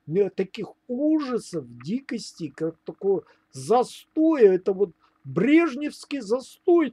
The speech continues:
то, что мы видим, это ужас какой-то, колхозия и коммуния там вот ц-,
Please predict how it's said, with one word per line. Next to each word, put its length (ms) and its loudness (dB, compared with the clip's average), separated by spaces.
то, 140 2
что 220 -6
мы 200 -2
видим, 460 -8
это 340 -8
ужас 500 0
какой-то, 480 -8
колхозия 760 0
и 40 -4
коммуния 680 8
там 300 0
вот 200 -6
ц-, 280 -12